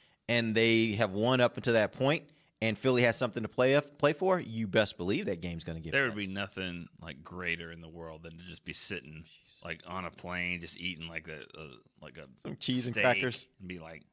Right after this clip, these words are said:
Speaker 2: "Hey, what?
Speaker 1: Happy New Year.
Speaker 2: Happy New Year." Oh, okay, whatever. I gotta write this.
Speaker 1: <laughs>
Speaker 2: Cool. You too.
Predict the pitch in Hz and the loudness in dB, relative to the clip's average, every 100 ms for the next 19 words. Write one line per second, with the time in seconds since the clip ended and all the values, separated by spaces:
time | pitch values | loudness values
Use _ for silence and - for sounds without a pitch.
0 | - 127 143 104 _ _ _ _ _ _ | -6 -2 -2 -6 _ _ _ _ _ _
1 | _ _ _ _ _ 120 131 139 180 196 | _ _ _ _ _ 0 2 2 6 10
2 | 175 165 147 - 139 135 117 98 113 104 | 10 8 4 -4 -6 -4 -4 -4 -4 -6
3 | 95 92 101 101 95 90 90 - - - | -8 -12 -8 -4 -4 -4 -6 -4 -4 -8
4 | 92 - - - 131 117 98 - 120 127 | -14 -8 -4 -2 0 0 0 0 0 -2